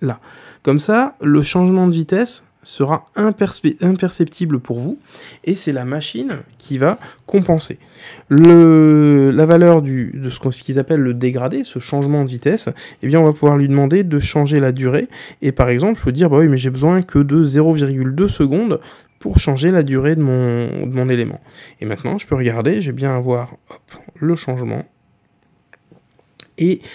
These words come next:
l'amorti, sur le point qui, moi, va m'intéresser dans ma vidéo. Et ça, ça va être super important pour vous, parce que c'est ça, c'est sur ça que vous vouliez focaliser.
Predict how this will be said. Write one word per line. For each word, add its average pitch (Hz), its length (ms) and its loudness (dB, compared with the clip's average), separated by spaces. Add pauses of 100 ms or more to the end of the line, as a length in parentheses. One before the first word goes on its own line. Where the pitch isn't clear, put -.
(220)
l'amorti, 165 680 2 (340)
sur - 360 -4
le 131 100 0
point 240 380 -4
qui, - 160 -8
moi, 196 200 -2
va 165 140 0
m'intéresser 135 500 -4
dans 220 120 -2
ma 202 100 0
vidéo. 180 340 0 (380)
Et - 60 -16
ça, 214 180 -2
ça 180 160 0
va 139 80 0
être 131 80 -4
super 156 380 -2
important 139 400 -4
pour 135 200 -6
vous, 247 220 -4 (280)
parce - 140 -16
que 131 100 -10
c'est 123 140 -8
ça, 240 280 -6 (120)
c'est - 140 -10
sur 135 220 -10
ça 240 140 -6
que 170 40 -4
vous 131 180 -4
vouliez 127 300 -4
focaliser. 123 640 -6